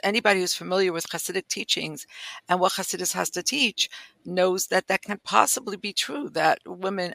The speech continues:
somehow less worthy, uh, or less important to the divine plan, uh, than is a man. So to me, it's, it's so natural, um, and comfortable and intuitive.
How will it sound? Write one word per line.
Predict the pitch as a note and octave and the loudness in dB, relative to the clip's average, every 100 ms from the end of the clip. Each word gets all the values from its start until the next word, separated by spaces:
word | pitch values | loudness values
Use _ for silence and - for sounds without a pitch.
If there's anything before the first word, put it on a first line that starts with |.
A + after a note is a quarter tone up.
| - | -4
somehow | - F3 E3+ E3+ F3 | 0 0 -2 -2 0
less | E3+ - F3 - | 0 2 2 2
worthy, | F3 G3 G#3+ D#3 D#3 - - _ _ _ - | 0 -2 -2 -4 -8 -10 -20 _ _ _ 4
uh, | D#3 | 4
or | D#3+ | 4
less | F3 F#3+ - | 4 4 2
important | - - - - E3+ E3 | -4 0 0 0 -8 -4
to | - E3+ | -2 -2
the | E3+ F3 | -4 -2
divine | E3 E3 F3 F#3+ | 4 8 8 8
plan, | - G#3 A3 D3+ C#3+ D#3+ - _ _ _ | 0 2 4 2 -4 -10 -20 _ _ _
uh, | D#3 D#3 | 2 4
than | E3 F3 | 2 -4
is | E3 | -4
a | |
man. | G3 A3 - - _ _ _ _ _ _ - | -2 -2 -4 -12 _ _ _ _ _ _ -10
So | - E3+ | -6 -4
to | - F3+ | -4 -4
me, | F#3 A3+ B3 | -2 0 0
it's, | - - - | 0 -4 -2
it's | F3 - | 0 4
so | - G#3+ F#3+ | 4 4 2
natural, | F3 E3+ E3 A#3+ - - B1+ - - - C3+ C3+ - _ | -2 2 4 4 -2 -4 -6 -6 -10 -14 -20 -20 -20 _
um, | - D#3 D#3 D#3 D3+ - | -2 -2 -2 -4 -8 -10
and | - D#3+ D#3 D#3+ - - _ _ _ _ _ - | -4 -4 -4 -8 -8 -10 _ _ _ _ _ -12
comfortable | - G3+ - F3 E3 - C#3+ - - | 0 0 0 -6 -4 -4 -4 -4 -2
and | D#3+ | -4
intuitive. | D#3 - G3 F#3+ D3+ C#3+ | -2 0 0 0 0 -2